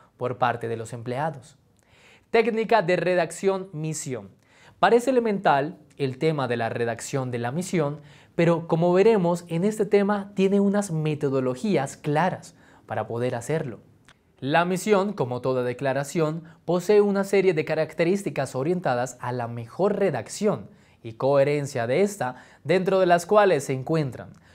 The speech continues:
su redacción debe ser en términos sencillos y entendibles para todos los miembros de la organización, pero sin términos ambiguos o rebuscados que causen confusión al lector de esta. Debe describir una acción organizacional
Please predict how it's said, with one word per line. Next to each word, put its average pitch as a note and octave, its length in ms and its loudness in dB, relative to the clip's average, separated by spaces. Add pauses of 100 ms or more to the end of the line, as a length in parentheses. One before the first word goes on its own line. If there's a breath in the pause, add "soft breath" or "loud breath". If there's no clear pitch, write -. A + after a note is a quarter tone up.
(220 soft breath)
su F#3 220 4
redacción F#3+ 640 4
debe E3+ 240 2
ser E3 380 2
en C#3 200 -6
términos F3+ 520 0
sencillos A#2+ 720 -6
y C#3 160 -2
entendibles B2+ 840 -4 (300 soft breath)
para G#2+ 320 -8
todos A#2+ 240 0
los B2 160 -4
miembros B2 360 -4
de A#2+ 80 -4
la B2 100 -2
organización, B2 760 -6 (300 loud breath)
pero D#3+ 240 2
sin E3+ 240 -2
términos G3+ 600 2
ambiguos D3+ 800 -2 (300 loud breath)
o B2+ 120 0
rebuscados E3+ 1040 2
que - 240 -8
causen F3 540 -2
confusión C#3+ 720 -4 (240 loud breath)
al C#3 180 -2
lector G3+ 420 0
de C3+ 220 0
esta. F#2+ 320 -14 (600 loud breath)
Debe G#3+ 240 10
describir A#3 540 4
una A3 220 0
acción A3 440 -4
organizacional D#3+ 1200 -2